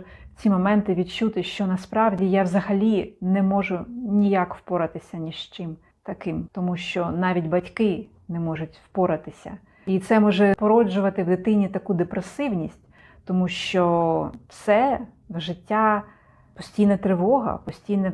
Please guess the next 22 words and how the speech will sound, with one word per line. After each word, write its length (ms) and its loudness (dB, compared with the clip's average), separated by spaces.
проблеми. 720 4
Навіть 260 0
якщо 220 -4
дорослі 420 0
не 80 4
можуть 260 2
з 60 -14
цим 140 -4
справитися, 640 -4
то 100 -12
що 200 -2
ж 120 -4
я? 320 -2
І 80 0
тому 500 8
висновок 540 -2
очевидний, 800 -2
що 200 -6
в 60 -4
цьому 220 -2
випадку 380 -4
робити. 460 -2